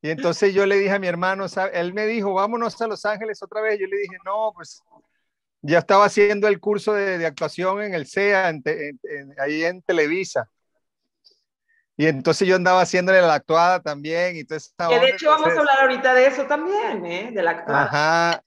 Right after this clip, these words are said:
Speaker 1: y entonces, pues, me quedé en México, y mira, llevo ya desde el noventa y siete, pues ya llevo, ya llevo casi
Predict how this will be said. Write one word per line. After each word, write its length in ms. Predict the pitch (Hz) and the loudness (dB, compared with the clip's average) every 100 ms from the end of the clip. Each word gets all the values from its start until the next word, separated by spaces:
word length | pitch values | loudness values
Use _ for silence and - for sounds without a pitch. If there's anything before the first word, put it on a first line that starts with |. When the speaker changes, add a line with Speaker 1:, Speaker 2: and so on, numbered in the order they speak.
| _ | _
Speaker 1:
y 200 | 160 156 | -6 -2
entonces, 640 | 160 156 170 165 - 196 175 | -2 0 0 0 0 -2 0
pues, 560 | 175 151 139 - - _ _ _ _ _ | -2 0 -2 -10 -20 _ _ _ _ _
me 180 | 151 170 | -2 0
quedé 260 | - 175 190 | 2 4 4
en 120 | 214 | 2
México, 500 | 233 262 240 208 185 | 2 2 0 -2 -4
y 60 | 175 | -4
mira, 280 | 214 220 | -4 -4
llevo 320 | 196 180 190 208 | -4 -4 -6 -4
ya 360 | 208 214 247 | -4 -4 -4
desde 260 | 233 175 185 | -8 -8 -10
el 80 | 170 | -10
noventa 400 | 170 160 156 160 | -10 -10 -8 -8
y 80 | |
siete, 320 | 143 180 185 240 | -6 -4 -2 -2
pues 140 | 220 | -2
ya 140 | 170 170 | -2 -2
llevo, 240 | 175 180 185 | -2 -4 -4
ya 140 | 165 156 | -4 -4
llevo 260 | 156 180 | -2 -4
casi 400 | 180 170 185 170 | -4 -6 -6 -8